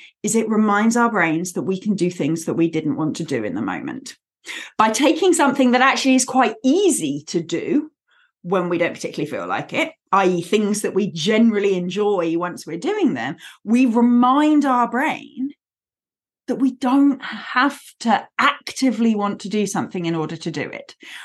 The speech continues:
We can just intend to do it. We can do it because we planned it. We can do it because it needs doing, just that really pragmatic, "Okay, just needs doing"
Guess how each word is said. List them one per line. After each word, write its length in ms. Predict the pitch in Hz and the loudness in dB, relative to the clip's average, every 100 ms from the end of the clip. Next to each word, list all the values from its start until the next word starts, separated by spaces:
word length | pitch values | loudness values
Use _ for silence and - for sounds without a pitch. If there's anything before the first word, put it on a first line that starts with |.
| - 170 | -14 -2
We 260 | 190 240 | 2 2
can 720 | 226 - 240 220 220 220 214 _ _ - | 0 0 2 4 4 2 -2 _ _ -16
just 260 | 156 - - | -14 -6 0
intend 640 | 233 226 - 339 381 233 | 0 0 -6 -4 -2 -4
to 100 | - | -4
do 280 | 135 - - | -12 -14 -14
it. 280 | - - - - - - | -16 -18 -20 -20 -20 -6
We 160 | 170 180 | -2 -2
can 540 | - - 196 202 202 | -4 0 2 4 2
do 180 | 202 196 | 2 2
it 140 | 202 - | 2 -2
because 420 | 233 254 240 233 | -2 0 0 0
we 140 | 269 | -4
planned 480 | 269 285 370 349 233 | -2 -2 2 2 2
it. 220 | 165 62 - | -2 -10 -2
We 220 | 196 202 | -2 -2
can 280 | 196 208 196 | -4 -2 0
do 280 | 208 214 214 | 2 2 2
it 220 | 220 - - _ - | 0 -4 -18 _ -4
because 360 | 220 233 233 | -2 2 2
it 140 | 240 233 | 2 4
needs 580 | 233 240 254 247 226 | 4 6 4 2 -4
doing, 580 | 170 165 311 339 107 95 | -4 0 0 -2 -6 -8
just 240 | 151 226 - | -4 -4 0
that 200 | 214 190 | 0 2
really 400 | 180 214 220 233 | 2 2 2 0
pragmatic, 800 | 220 226 220 202 277 - - - | 2 -2 0 0 -2 -4 -4 -4
"Okay, 380 | 220 226 302 247 | -6 -4 -4 -4
just 260 | - - | -6 -8
needs 240 | 202 220 226 | -4 -4 -2
doing" 420 | 320 285 180 | 0 0 0